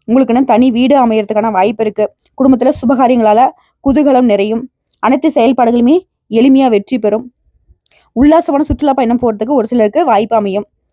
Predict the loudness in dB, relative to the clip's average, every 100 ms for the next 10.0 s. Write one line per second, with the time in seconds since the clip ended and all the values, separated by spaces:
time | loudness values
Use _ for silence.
0 | _ _ -4 0 2 0 0 0 2 0
1 | 0 -2 0 0 0 -2 -2 -2 -2 -2
2 | -2 _ _ 0 2 4 2 0 -2 -2
3 | -2 -2 -4 _ _ _ _ _ _ _
4 | _ _ _ _ 0 2 2 0 0 0
5 | -2 -2 0 0 0 -2 -2 -2 -2 -4
6 | _ _ _ _ -8 -4 0 2 2 2
7 | 2 0 2 0 0 -4 -6 _ -2 2
8 | 2 0 0 -2 0 0 0 -2 -4 _
9 | _ -6 0 0 0 0 0 0 0 -4